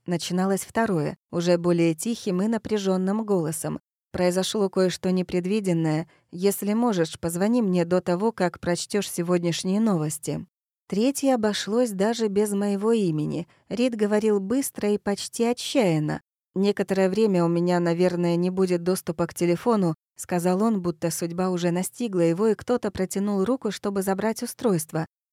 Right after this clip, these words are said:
"Я все тебе объясню, обещаю". Уже третье обещание.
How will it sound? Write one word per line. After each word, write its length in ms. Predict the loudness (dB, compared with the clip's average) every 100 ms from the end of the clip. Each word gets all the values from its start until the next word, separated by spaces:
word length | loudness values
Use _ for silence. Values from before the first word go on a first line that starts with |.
| -10
"Я 240 | 0 0
все 200 | 2 0
тебе 260 | 0 0 0
объясню, 500 | 0 -2 -2 2 2
обещаю". 640 | 2 0 -2 0 2 2 -2 _ _ -8
Уже 300 | -4 0 0
третье 500 | 2 2 2 2 0
обещание. 720 | 0 -6 -2 0 0 -2 -4